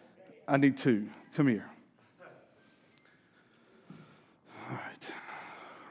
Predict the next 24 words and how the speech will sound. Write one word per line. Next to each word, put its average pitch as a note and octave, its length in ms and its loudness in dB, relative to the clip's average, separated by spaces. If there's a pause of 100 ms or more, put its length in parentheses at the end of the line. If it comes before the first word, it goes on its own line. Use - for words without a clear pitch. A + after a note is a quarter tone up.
(160)
Which, F3 280 8
uh, C#3+ 340 10 (100)
which F#3+ 140 -4
one F#3+ 80 6
of F3 80 6
you F3+ 80 4
love E3 160 8
Jesus D3+ 220 0
more? D#3+ 300 2 (1400)
Okay, D3 220 6
Abby, A2+ 200 4
come A2+ 160 -2
here. G#2 120 -6 (800)
Honest G#3 400 12
girl, G#3 300 12
I G3+ 80 12
like G#3 320 12
it. A#2+ 120 8 (800)
Go D#3+ 140 12
down D#3 220 12
there. B2+ 320 10 (220)
Go E3 140 12
down D3+ 200 12
there. B2+ 320 10